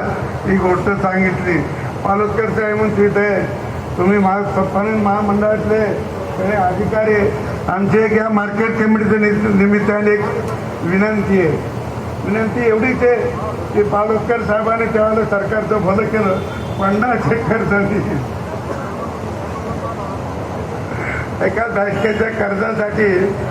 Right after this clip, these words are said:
महापिंपरी जमीन ही सरकारला, सरकारला दिली, त्यावेळेला रस्ती करून घेतलेली होती.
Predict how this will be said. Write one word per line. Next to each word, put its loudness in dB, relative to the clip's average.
महापिंपरी 0
जमीन 2
ही 4
सरकारला, -2
सरकारला -2
दिली, 2
त्यावेळेला 2
रस्ती 0
करून 2
घेतलेली 2
होती. 2